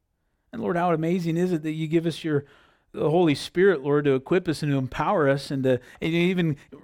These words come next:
give us the faith to, to trust and to do those things and to be obedient. And so, Lord, you're, this is your <laughs> grace, Lord, that you're, you're doing all this work in us if we just let you, if we just give you access, Lord. And Father, right now,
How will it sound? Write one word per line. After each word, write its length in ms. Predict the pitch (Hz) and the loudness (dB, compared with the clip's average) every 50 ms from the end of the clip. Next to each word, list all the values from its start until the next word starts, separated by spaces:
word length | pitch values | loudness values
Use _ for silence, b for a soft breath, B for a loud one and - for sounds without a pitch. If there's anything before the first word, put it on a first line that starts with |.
| 214 180 143 | -8 -8 -4
give 220 | 123 151 208 254 302 | 0 2 2 4 4
us 200 | 262 208 - - | 0 -2 -2 -2
the 120 | - 147 | -4 -4
faith 420 | - - - 139 131 127 113 - - | -4 -2 0 2 2 2 0 -2 -8
to, 120 | - 139 | -8 -8
to 240 | 127 - - - 139 | -8 -6 -2 -2 -2
trust 760 | 117 - - - - 196 254 262 214 127 101 - - - - | -2 -2 -10 -12 -8 -6 -4 -4 -4 -6 -8 -12 -14 -8 -6
and 80 | 143 131 | -4 -4
to 80 | 135 | -4
do 200 | 123 127 160 190 | -2 -2 -2 0
those 280 | 202 185 151 135 - - | 2 0 0 0 -4 -6
things 240 | 143 131 123 123 117 | -6 -4 -4 -2 -2
and 60 | 120 | -4
to 60 | 127 | -4
be 180 | 123 156 196 214 | -2 0 0 0
obedient. 680 | 170 135 123 123 120 120 113 117 113 113 117 120 - | 0 0 0 0 0 0 0 -2 -2 -4 -4 -6 -6
And 120 | 139 131 | -8 -8
so, 120 | - 165 165 | -6 -6 -4
Lord, 240 | 165 180 180 175 | -2 0 0 0
you're, 140 | 170 175 170 165 170 151 B B B B B | 0 -2 -2 -2 -4 -8 B B B B B
this 200 | 196 220 196 - | -4 -4 -4 -4
is 140 | 160 139 143 | -6 -6 -6
your 80 | 147 | -6
<laughs> 20 | 139 | -6
grace, 580 | 131 139 143 - - 294 240 170 123 - - B B B B B B | -4 -6 -4 0 0 0 0 0 -8 -8 -12 B B B B B B
Lord, 140 | 208 202 190 | -4 -2 -2
that 100 | 202 185 | -2 -2
you're, 220 | 202 202 185 170 B B B B | -2 -2 -2 -4 B B B B
you're 100 | 240 220 | -4 -2
doing 240 | 202 220 226 220 214 | 0 0 2 2 4
all 200 | 202 214 240 233 | 4 6 6 6
this 200 | 214 190 175 143 | 4 4 2 2
work 240 | 165 202 190 170 151 | 2 2 2 2 2
in 120 | 214 226 | 0 0
us 160 | 196 156 - 170 | 0 -2 -2 -4
if 60 | 147 | -4
we 80 | 165 | -4
just 180 | 156 165 156 139 | -2 -2 -2 -2
let 380 | 147 151 165 185 190 - - - | -2 -2 -2 -2 -4 -6 -10 -8
you, 220 | 123 107 101 98 98 - _ _ _ _ _ _ _ _ _ _ _ _ _ _ - | -8 -8 -8 -8 -12 -16 _ _ _ _ _ _ _ _ _ _ _ _ _ _ -20
if 100 | 151 151 | -14 -14
we 60 | 156 | -10
just 220 | 139 147 143 135 | -8 -8 -8 -6
give 160 | 143 139 147 143 | -4 -6 -4 0
you 140 | 135 127 | 0 0
access, 600 | 123 127 135 143 - - - 101 107 - - - - | 0 -2 -6 -10 -14 -14 -14 -14 -14 -14 -16 -18 -18
Lord. 300 | 120 117 113 101 101 101 98 _ _ _ _ _ _ _ _ _ _ _ _ _ _ - | -16 -16 -14 -14 -14 -16 -18 _ _ _ _ _ _ _ _ _ _ _ _ _ _ -14
And 100 | 143 127 | -12 -6
Father, 260 | - 156 139 123 117 | -4 -2 -2 -2 -2
right 280 | 120 127 139 160 165 170 | 0 0 -2 -2 -2 -4
now, 480 | 180 156 143 131 117 117 113 117 113 | -4 -2 -2 -2 -4 -4 -6 -6 -8